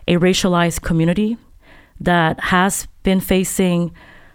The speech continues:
a lot of threats, a lot of attacks, and a lot of harassments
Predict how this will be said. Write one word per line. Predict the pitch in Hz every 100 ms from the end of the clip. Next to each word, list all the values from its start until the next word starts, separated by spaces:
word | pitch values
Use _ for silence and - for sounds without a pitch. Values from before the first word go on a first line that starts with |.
| - - _ _
a | 175
lot | 180 214
of | -
threats, | - 190 185 208 - - 165
a |
lot | 160 170 180
of | 175 156 - - - _ - -
attacks, | 170 226 240 - - - -
and | 180 175 170 170 - _ _ _ _ _ _
a | 180
lot | 175 185 202
of | 185 165 -
harassments | - 185 185 202 - 160 151 - -